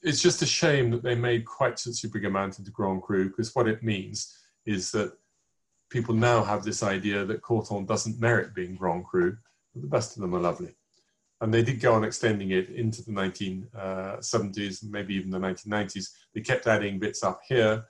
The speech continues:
um, just going further round into the valley for En Charlemagne, and they also added bits here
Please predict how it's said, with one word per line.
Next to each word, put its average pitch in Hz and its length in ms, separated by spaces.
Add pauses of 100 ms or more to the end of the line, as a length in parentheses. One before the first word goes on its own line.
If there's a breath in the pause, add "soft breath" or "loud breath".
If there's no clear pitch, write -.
(440)
um, 95 580
just - 200
going 95 240
further 98 560
round 95 340
into 90 180
the 95 80
valley 92 360
for 101 260
En 95 60
Charlemagne, 95 580 (260 soft breath)
and 101 80
they 95 80
also 95 300
added 92 220
bits 95 280
here 98 380